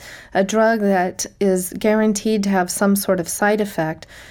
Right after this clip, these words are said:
for a period of time like a year, it's not like using trastuzumab where the patients come in for a half hour and they feel well. And so really, I think the data would need to be compelling to lead to an F D A approval for this drug, and I think it would have to be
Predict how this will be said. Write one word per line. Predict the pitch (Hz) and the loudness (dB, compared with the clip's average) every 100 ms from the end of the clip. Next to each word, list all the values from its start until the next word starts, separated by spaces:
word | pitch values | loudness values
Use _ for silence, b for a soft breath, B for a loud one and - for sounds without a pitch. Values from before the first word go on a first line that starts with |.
| B | B
for | - 214 | -2 0
a | 202 | 0
period | 208 240 233 | 0 2 2
of | 208 | -2
time | - 220 214 | -4 0 2
like | 196 170 175 | 2 0 -2
a | |
year, | 185 208 233 175 | 0 2 2 2
it's | 170 - | 0 -2
not | 240 254 | -2 0
like | 254 208 202 | -2 0 0
using | 190 185 175 | 0 0 -2
trastuzumab | 185 170 - - 277 208 156 165 | -2 -2 -2 -2 0 0 0 -2
where | 170 | -2
the | 180 | -2
patients | 185 196 196 180 - | 0 -2 -2 -4 -4
come | 185 185 | -2 0
in | 226 | 0
for | 226 170 | 0 -2
a | |
half | 165 165 - | -2 -6 -2
hour | 175 175 | -2 0
and | 180 175 | 0 0
they | 180 | -4
feel | - 277 311 156 | -2 0 2 0
well. | 165 - - B B B B - | -2 -4 -8 B B B B 0
And | 208 | 2
so | 202 214 190 185 | 2 2 2 2
really, | 190 240 247 233 | 2 2 2 2
I | |
think | 214 208 | 0 -2
the | 208 | -2
data | 202 220 285 | 0 2 2
would | 262 185 | 2 2
need | 190 190 | 0 0
to | 196 | -4
be | 196 | -6
compelling | - 190 - - 220 208 170 170 175 | -4 -6 -6 0 2 2 0 -2 -4
to | - 185 175 | -2 0 2
lead | 175 190 185 | 2 0 0
to | - | -2
an | 190 | -2
F | 160 175 | -2 -2
D | - 175 | 0 0
A | 170 | 0
approval | 165 - 180 180 | -2 -2 0 0
for | 175 175 | -2 -2
this | 175 - | -2 -4
drug, | - 170 170 | -2 0 0
and | 175 | -2
I | 180 | -2
think | 185 196 | -2 -4
it | |
would | 175 - | -4 -4
have | 196 202 | -4 -2
to | 190 | -2
be | 190 175 | 0 -2